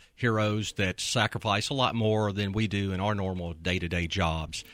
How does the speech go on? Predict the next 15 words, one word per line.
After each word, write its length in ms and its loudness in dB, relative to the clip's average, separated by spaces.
and 500 -6
it's, 460 -12
uh, 300 -6
it's 280 -8
very 340 -2
self-satisfying 1080 2
to, 420 -2
to 120 -2
work 300 0
with 160 -2
them 260 -4
and 100 -6
still 300 -2
offer 280 -4
them 260 -6